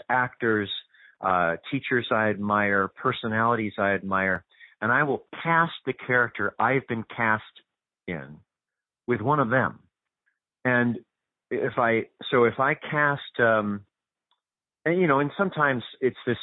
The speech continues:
it's my imagination, so I can do whatever the fuck I want. So if I cast a, a Frankenstein's monster of my, my close friend, um, my close friend Peter and, uh, Anthony Hopkins and my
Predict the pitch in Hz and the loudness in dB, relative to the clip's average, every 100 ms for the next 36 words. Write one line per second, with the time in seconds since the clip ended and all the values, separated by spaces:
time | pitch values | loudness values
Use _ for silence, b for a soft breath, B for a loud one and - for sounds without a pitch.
0 | - 151 - 196 208 127 113 98 127 113 | -4 -4 0 2 4 4 0 0 -2 -4
1 | 95 123 170 123 110 101 92 - 107 113 | -6 -4 -2 0 0 0 -2 -2 0 0
2 | 147 113 - B B - 135 127 113 165 | 0 -2 -4 B B -2 2 2 2 0
3 | 175 165 156 143 - 110 113 - 113 104 | -2 0 2 2 -2 -4 -6 -4 0 0
4 | - _ 135 127 120 - 107 98 107 107 | -2 _ -2 -2 -2 0 2 0 0 2
5 | 113 - 98 87 - 98 92 87 - - | 2 0 0 2 2 2 2 0 -6 -20
6 | b b b b _ 85 90 87 90 - | b b b b _ -6 -4 -2 -4 -4
7 | 90 85 - 135 127 120 - 120 110 101 | -4 -4 -4 -2 -2 -2 -2 0 2 0
8 | 98 - 98 95 90 87 87 - _ - | -4 -2 2 2 0 -2 -10 -14 _ -20
9 | _ _ 98 95 131 120 123 107 - 147 | _ _ -8 -4 -4 -2 -2 -2 -2 -2
10 | 117 98 92 b b b - 104 98 95 | -2 -2 -4 b b b -4 0 0 0
11 | 95 85 - 95 92 90 87 87 - _ | -2 -6 -2 0 2 0 -2 -4 -8 _
12 | 127 123 120 113 101 120 113 - 90 92 | -2 -2 0 -2 0 0 0 -6 -6 -8
13 | - - 107 101 101 95 92 - 92 90 | -12 -8 -4 -2 0 -4 -8 -6 -4 -2